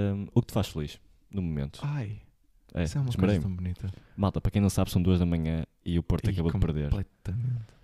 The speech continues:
Speaker 1: E nós, para
Speaker 2: Porto
Speaker 1: afogar as
Speaker 2: perdeu
Speaker 1: mágoas
Speaker 2: na primeira mão com o Chelsea, mas não, vamos. Vamos,
Speaker 1: Fica aqui
Speaker 2: vamos.
Speaker 1: gravado.
Speaker 2: Isto, isto vai, tipo,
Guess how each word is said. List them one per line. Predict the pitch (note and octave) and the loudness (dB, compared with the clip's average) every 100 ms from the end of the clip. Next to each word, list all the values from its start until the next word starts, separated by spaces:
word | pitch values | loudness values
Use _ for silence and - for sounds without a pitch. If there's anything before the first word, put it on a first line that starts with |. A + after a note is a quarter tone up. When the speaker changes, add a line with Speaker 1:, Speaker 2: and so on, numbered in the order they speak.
| - | -10
Speaker 1:
E | F2+ | -2
nós, | F2 F2 | 0 0
para | - E2 D#2+ D#2 D#2 D2+ D2+ | 0 0 0 -2 -2 -4 -2
Speaker 2:
Porto | - - | -2 0
Speaker 1:
afogar | F2 | 2
as | E2+ | 2
Speaker 2:
perdeu | F#2 F#2 | 4 2
Speaker 1:
mágoas | F#2 E2 | 0 0
Speaker 2:
na | G2 | -2
primeira | - G2 F#2+ G#2 G#2 | -2 -2 0 0 0
mão | F#2+ F#2+ G2 | 0 -2 -4
com | G2 | -8
o | |
Chelsea, | G2 - G#2 - | -8 -8 -8 -8
mas | C#3 D3 | -6 -4
não, | - | -2
vamos. | - | -2
Vamos, | F3+ - - _ _ _ _ _ - _ - - | -4 -10 -18 _ _ _ _ _ -20 _ -20 -8
Speaker 1:
Fica | G2+ G2+ | -6 -4
aqui | D#2+ | -4
Speaker 2:
vamos. | |
Speaker 1:
gravado. | D2+ C#2+ C#2 - | -4 -4 -6 -6
Speaker 2:
Isto, | - - - | -8 -8 -10
isto | - - | -12 -8
vai, | F#2+ F#2 - | -6 -6 -8
tipo, | - - - - | -12 -10 -12 -12